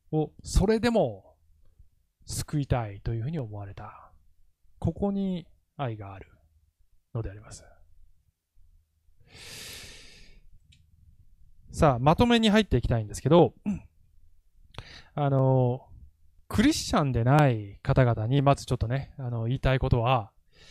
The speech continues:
えー、言いたいことっていうかね、あの、お伝えしたいことがあるんですよね。あの、インターネットでね、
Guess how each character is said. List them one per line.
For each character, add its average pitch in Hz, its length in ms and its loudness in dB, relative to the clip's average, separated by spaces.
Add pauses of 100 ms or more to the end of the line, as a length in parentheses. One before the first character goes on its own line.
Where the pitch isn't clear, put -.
(360)
え 131 40 -4
ー、 123 180 0
言 127 80 0
い 139 40 -6
た 160 140 6
い - 40 4
こ 147 120 4
と 156 80 6
っ 143 40 2
て - 140 -8
い 107 40 -8
う - 20 -10
か 107 100 -8
ね、 139 240 -4
あ 135 80 -6
の、 117 140 -2
お 120 60 -2
伝 135 240 0
え 131 40 0
し - 60 -4
た 143 120 6
い 127 60 0
こ 123 80 -4
と 117 100 -6
が 101 80 -10
あ 101 40 -12
る 101 100 -12
ん 98 40 -18
で 98 80 -18
す - 100 -14
よ 123 60 -8
ね。 180 260 -4 (560)
あ 139 80 -4
の、 131 140 2
イ 180 60 2
ン 180 40 0
タ 190 100 6
ー 185 40 6
ネ 185 60 4
ッ 180 40 4
ト 135 120 2
で 110 120 0
ね、 143 200 4